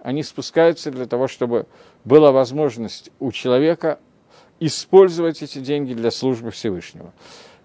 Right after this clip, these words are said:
На самом деле, не единственное использование на службе Творца — это хесед, который оказывается другому человеку. Существуют ещё некоторые виды использования денежных знаков для того, чтобы служить Всевышнему без мицвы хесед.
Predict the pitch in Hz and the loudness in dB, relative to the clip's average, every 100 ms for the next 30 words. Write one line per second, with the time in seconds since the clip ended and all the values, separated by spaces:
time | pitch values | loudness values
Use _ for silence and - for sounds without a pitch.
0 | _ - _ _ _ _ _ 147 160 156 | _ -20 _ _ _ _ _ -2 0 4
1 | 240 226 175 156 143 156 208 208 165 165 | 4 4 2 0 2 0 0 -2 -4 -6
2 | 165 - 127 120 123 - 160 127 117 120 | -6 -8 -8 -6 -6 0 0 2 -2 -6
3 | 120 120 139 120 101 113 123 117 - 180 | -6 -6 -4 -6 -6 -6 -4 -4 -2 -2
4 | 185 - 127 113 - 139 - - 113 117 | -2 -2 -6 -6 -4 -6 -6 -12 -8 -4
5 | 117 113 120 110 104 - 101 107 113 107 | -4 -2 -2 -2 -6 -8 -6 -2 -2 -4
6 | - 98 92 87 - - _ - - - | -6 -6 -6 -8 -12 -20 _ -20 -20 -20
7 | - - 123 - 147 170 156 226 202 160 | -20 -12 -6 -2 0 -2 -2 2 2 0
8 | - 185 180 156 127 135 135 139 135 147 | -2 0 0 -2 -6 -4 -4 -4 -2 -2
9 | 131 127 - 156 123 120 117 107 98 87 | -2 -6 -2 0 0 -2 -4 -6 -8 -12
10 | - - 135 123 101 113 92 120 131 - | -12 -4 -2 -2 -4 -6 -6 -4 -2 -4
11 | 107 _ _ - - - _ - 101 131 | -10 _ _ -20 -20 -20 _ -12 0 2
12 | 135 147 156 - 117 110 127 113 131 - | 4 6 4 2 -8 -6 -6 -6 -8 -4
13 | 135 156 - 139 127 120 160 117 127 113 | -2 -2 -4 -6 0 4 4 2 -2 -4
14 | - 101 - 104 - 123 | -6 -8 -4 -4 -4 -10